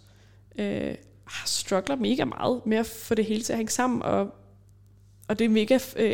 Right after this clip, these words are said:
ærgerligt, når man ligesom har fundet noget sådan inden for den kreative verden, man mega gerne vil. Men der er kun de her meget, meget få rigtige skoler, som er helt umulige at komme ind på.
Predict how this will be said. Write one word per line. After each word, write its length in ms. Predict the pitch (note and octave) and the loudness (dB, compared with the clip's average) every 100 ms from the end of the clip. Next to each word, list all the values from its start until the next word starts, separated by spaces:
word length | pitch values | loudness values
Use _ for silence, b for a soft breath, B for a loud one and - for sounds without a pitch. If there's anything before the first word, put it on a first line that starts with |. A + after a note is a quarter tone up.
| - | 4
ærgerligt, 320 | G3 A#3 - | 4 4 2
når 60 | A3+ | 0
man 140 | G#3 | 0
ligesom 160 | G3+ G3+ | 0 -2
har 60 | G3+ | -2
fundet 380 | - G#3+ A#3+ | 2 4 4
noget 440 | A#3 F#3+ F#3+ G3+ - | 4 2 0 -2 -4
sådan 220 | - G#3 | -4 -2
inden 200 | G3+ G3+ | -2 -2
for 100 | G3 | -2
den 80 | G3+ | -4
kreative 420 | - G#3 A3 G#3+ | -2 -2 -2 -2
verden, 240 | G3+ F#3 G3 | 0 0 0
man 140 | G3 | 2
mega 240 | G3+ A3 G#3+ | 2 2 0
gerne 280 | G3 G#3 | 0 0
vil. 200 | G#3 A#3 - b b b b b b b | 2 2 0 b b b b b b b
Men 460 | A3 G#3 G3+ G3 - - - | 4 6 4 0 -4 -8 -4
der 60 | |
er 160 | G3+ F#3+ | 0 0
kun 280 | - A3 A3 | 2 2 4
de 120 | A3+ | 2
her 120 | G3+ F#3+ | 2 2
meget, 360 | F3+ F3+ G#3+ | 0 2 2
meget 200 | G3 G3 | 2 0
få 380 | - G#3 G#3 - - | 0 0 0 -4 -2
rigtige 440 | G3 G3+ - A#3 G#3 | -2 -2 -2 0 0
skoler, 480 | - F#3+ F#3+ G#3+ G#3+ - | 0 0 0 0 -4 -6
som 220 | - G3 G3 | -4 -2 -2
er 160 | F#3+ - | -4 -8
helt 340 | - D4 B3+ - | -4 2 2 2
umulige 420 | G#3+ A3 G#3+ G3+ | 2 2 2 -2
at 80 | G3 | -2
komme 240 | F#3+ F#3+ | -2 0
ind 160 | G#3+ G3 | 0 -2
på. 260 | G#3 - | -2 -4